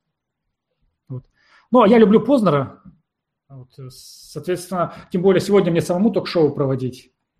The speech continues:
а Познер — это великий журналист. Вот. Я, естественно, <clears throat> включил, а, ну и кра-, краем уха так слушаю. А, да так и увлекся, дослушал до конца, вот, и в конце Познер задает свои вопросы, это как он их, Мар-, Марсель Пруст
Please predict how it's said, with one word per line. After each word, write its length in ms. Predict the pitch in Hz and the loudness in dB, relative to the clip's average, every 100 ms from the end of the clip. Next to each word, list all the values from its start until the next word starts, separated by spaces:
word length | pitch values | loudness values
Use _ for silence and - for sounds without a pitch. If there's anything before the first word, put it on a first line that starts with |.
| _ _ | _ _
а 80 | 143 | -14
Познер — 340 | - 143 139 | -6 -6 -4
это 340 | 131 135 123 - - | -8 -8 -14 -16 -12
великий 280 | 147 151 | -10 -8
журналист. 520 | 123 135 156 233 196 - - | -10 -8 -4 -4 -6 -14 -16
Вот. 240 | 127 - | -16 -6
Я, 100 | 165 | 0
естественно, 460 | 196 156 139 147 143 | 2 2 0 -8 -10
<clears throat> 20 | |
включил, 520 | - 175 - 269 269 - _ _ _ - | -12 -10 -6 -6 -6 -12 _ _ _ -10
а, 100 | 139 | -2
ну 140 | 262 | 0
и 60 | 226 | 4
кра-, 220 | 214 202 | 4 4
краем 320 | 208 220 196 | 4 4 4
уха 160 | 202 175 | 0 -2
так 180 | 160 | -4
слушаю. 520 | - 156 135 - 127 117 _ _ _ _ _ _ | -6 -8 -8 -10 -18 -20 _ _ _ _ _ _
А, 120 | 165 175 | -8 -8
да 100 | 190 | -6
так 180 | 233 | -4
и 60 | 247 | -4
увлекся, 840 | 196 202 226 208 226 320 - 185 156 | -4 -4 -2 2 2 0 0 0 0
дослушал 500 | 165 - 240 - 156 | -2 -2 -2 -2 -4
до 100 | 156 | -4
конца, 480 | 170 160 226 262 226 | -4 -4 -2 -2 -2
вот, 260 | 165 135 | -4 -6
и 40 | 143 | -8
в 60 | |
конце 280 | - 156 185 | -8 -6 -6
Познер 320 | 170 170 151 | -4 -4 -4
задает 460 | 135 143 151 151 147 | -6 -4 -2 -2 -4
свои 220 | 147 143 | -4 -4
вопросы, 640 | 131 135 208 226 156 123 120 | -4 -4 -4 -2 -4 -8 -10
это 220 | 131 - | -20 -20
как 200 | - 131 | -20 -20
он 140 | 120 123 | -20 -20
их, 200 | _ _ _ _ _ _ _ _ _ _ | _ _ _ _ _ _ _ _ _ _
Мар-, 220 | 139 131 - | -10 -10 -12
Марсель 340 | 135 - 127 | -12 -8 -8
Пруст 320 | 160 208 196 | -6 -8 -8